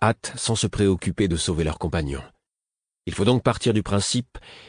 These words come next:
qu'ils seront désormais sur leur garde. Je me tue un instant. Ils ne nous laisseront pas nous emparer du prince sans combattre. Je me mordis la lèvre, puis ajoutai, « Et nous ferions bien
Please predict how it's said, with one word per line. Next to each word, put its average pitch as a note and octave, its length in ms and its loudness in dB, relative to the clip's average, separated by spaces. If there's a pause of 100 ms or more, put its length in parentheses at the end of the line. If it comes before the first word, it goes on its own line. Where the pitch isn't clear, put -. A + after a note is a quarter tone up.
(140)
qu'ils F#2+ 160 2
seront G2+ 300 4
désormais F2 560 2
sur - 180 -2
leur D#2+ 200 -2
garde. - 360 -6 (960)
Je G2+ 100 0
me G2 120 2
tue D#2 220 -4
un C2+ 100 -6
instant. C2 440 -10 (1300)
Ils G2 160 2
ne G#2+ 100 4
nous G#2+ 140 2
laisseront G2+ 340 0
pas E2+ 220 0
nous D#2 160 -2
emparer D#2 320 -2
du D2+ 100 -4
prince D#2 300 -4
sans - 180 -4
combattre. - 560 -8 (1200)
Je - 100 -6
me C#2 100 -2
mordis C#2+ 320 -4
la C#2 140 -4
lèvre, - 360 -10 (300)
puis F2 240 0
ajoutai, « D#2+ 500 -2 (760)
Et F#2+ 200 4
nous G2+ 140 2
ferions F#2+ 420 2
bien E2+ 340 0